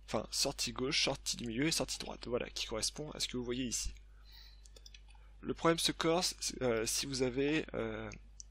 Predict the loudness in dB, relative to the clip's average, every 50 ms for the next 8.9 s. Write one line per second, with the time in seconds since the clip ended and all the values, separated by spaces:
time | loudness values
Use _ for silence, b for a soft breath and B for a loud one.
0 | -20 -20 -20 -20 -20 -18 -18 -18 -18 -16 -14 -8 -6 -4 -2 -2 -2 -2 -2 4
1 | 8 8 8 8 6 4 0 2 2 2 2 2 0 0 -2 -2 0 0 0 0
2 | -2 -4 -6 -14 B B B B B B B B B B B B -4 0 0 0
3 | 2 2 0 0 0 0 -4 -2 -2 -2 -2 -4 -6 -10 -10 -4 0 0 0 0
4 | 2 2 2 2 2 2 -2 -2 -4 -4 -2 0 2 2 2 0 0 -2 -2 -2
5 | 0 0 -2 -2 0 0 0 2 4 4 4 4 2 2 0 -4 -6 -6 -4 -4
6 | -2 -2 0 -2 -2 -2 -2 0 -2 0 0 0 0 0 2 2 2 2 2 2
7 | 0 2 8 8 8 8 8 2 0 2 2 2 2 0 -2 -4 -10 -16 b b
8 | b b b b b b b -20 -20 -10 -6 -2 -2 0 0 0 -2